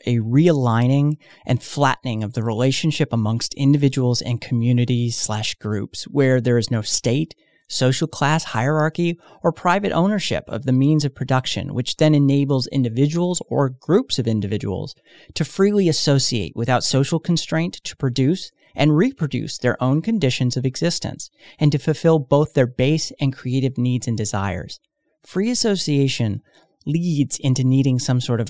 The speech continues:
organizational mechanism to help align and balance the overall needs and wants of a community,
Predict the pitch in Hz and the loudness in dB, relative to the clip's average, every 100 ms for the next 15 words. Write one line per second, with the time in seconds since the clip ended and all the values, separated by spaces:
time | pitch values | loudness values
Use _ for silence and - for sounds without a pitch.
0 | - 120 120 117 117 113 - 113 107 113 | -2 -2 0 -2 0 -2 -2 -4 -2 -4
1 | 110 110 98 98 - 110 123 120 - 110 | -4 -6 -6 -8 -8 -4 -4 -4 -4 -2
2 | 120 127 135 139 117 127 120 123 120 - | 0 2 2 0 -2 -4 0 2 0 -2
3 | - - 127 127 123 117 120 131 139 131 | -8 -4 -2 0 0 -2 0 0 0 -2
4 | 123 110 110 113 107 151 165 208 123 - | -4 -4 -6 -10 -8 -4 -2 -2 -4 -10